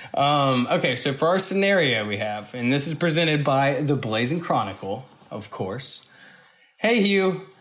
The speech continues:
Huge fan of you and Dan. Thank you for all you guys do. Question, I still work full-time, but since working at home, I've started trading since March and have made a decent amount of money.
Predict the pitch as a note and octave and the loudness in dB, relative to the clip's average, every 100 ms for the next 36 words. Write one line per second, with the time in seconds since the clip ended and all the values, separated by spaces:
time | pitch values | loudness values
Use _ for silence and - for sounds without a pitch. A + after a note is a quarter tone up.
0 | - _ - B3+ - A3 G#3 G3 D3+ E3 | -20 _ 0 2 2 0 2 2 2 2
1 | C#3 C#3 B2 G#2 G2+ D3+ E3 D#3 D#3+ D3 | 2 2 0 -2 -2 -2 -2 0 2 2
2 | C#3 B2 A2+ G#2 F#2 - _ - B3+ A#3 | 2 0 -2 -8 -10 -16 _ 0 2 2
3 | - G#2 - C#3+ - - C#4+ B3 A#3 A#3 | 0 -4 -2 -2 0 2 4 4 2 0
4 | G#3+ F#3+ D#3+ A#2 A2+ C3 C3 E3+ E3 F3 | 0 0 0 0 0 -2 -2 -2 0 0
5 | E3 F#3 B2+ B2+ B2 A#2 G#2+ C#3+ B2+ B2+ | 0 -2 0 0 0 0 -2 -2 0 0
6 | - A#2+ A#2+ G#2+ A2 G2 G#2+ G#2 A2 A#2+ | 0 0 0 -4 -4 -4 -2 -2 -2 -4
7 | G#2+ A2 G#2+ G2+ A2+ G#2 A2+ A2 A2 D3 | -4 -4 -4 -4 -6 -4 -2 -2 0 0
8 | B2+ | 0